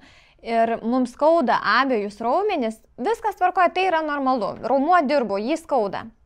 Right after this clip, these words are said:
Bet jeigu atsiranda duriantis skausmas, jis yra tik tai vienoj pusėj, jis jum neleidžia užmigti, jis nepraeina bent jau iki trijų dienų,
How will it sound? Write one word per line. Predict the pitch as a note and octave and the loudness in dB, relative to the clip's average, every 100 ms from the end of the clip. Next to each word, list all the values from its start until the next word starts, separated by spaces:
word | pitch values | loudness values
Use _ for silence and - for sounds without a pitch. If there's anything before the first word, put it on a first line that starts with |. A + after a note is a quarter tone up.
| _ | _
Bet | F#3 G#3+ C#4 | -8 -6 -2
jeigu | E4 F#4+ C#4 | 0 0 0
atsiranda | B3 - A#3+ C4 A#3 F3+ | -6 -4 -2 0 0 -4
duriantis | F3 A3 C#4+ C#4+ B3 A#3+ - | -6 -2 0 0 -2 -6 -6
skausmas, | F#3+ G3 G#3 G#3+ G#3+ - | -4 -4 -6 -12 -12 -16
jis | - A3 C#4 | -10 -8 -6
yra | D4+ D4+ | -4 -4
tik | D4+ D#4 - | -4 -8 -6
tai | D#4+ C4+ | -4 -4
vienoj | D4 B3+ C4 C#4 | -4 -2 -4 -4
pusėj, | A#3+ A#3+ A3+ E3+ - - - - | -8 -6 -6 -8 -10 -20 -20 -18
jis | - B3 C4 | -8 -6 -4
jum | D#4+ | -4
neleidžia | D#4 C#4 B3+ C#4 C#4+ | -4 0 0 0 -2
užmigti, | D4 A#3 A#3 A#3+ - F3+ | -4 -2 -2 -4 -6 -8
jis | F#3+ A3 | -8 -4
nepraeina | B3+ A#3+ A#3+ C4 D#4 D#4+ D#4 | -2 0 0 0 0 0 0
bent | C#4+ B3+ B3+ D4 | 0 0 0 -2
jau | D#4+ | -4
iki | C#4 A#3+ | -4 -6
trijų | B3+ D4+ C#4+ | -4 -4 -2
dienų, | A#3 A#3 A#3 F4 | 0 0 0 -2